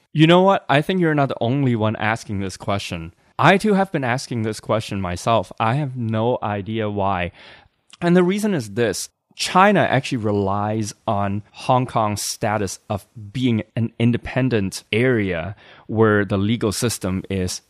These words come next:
independent and well trusted by the international business community. China really relies on this to do business with the rest of the world.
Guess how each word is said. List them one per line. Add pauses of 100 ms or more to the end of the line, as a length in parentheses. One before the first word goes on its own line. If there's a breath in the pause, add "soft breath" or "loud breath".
independent
and
well
trusted
by
the
international (140)
business
community. (640 loud breath)
China
really
relies
on
this
to
do
business (100)
with
the
rest
of
the
world.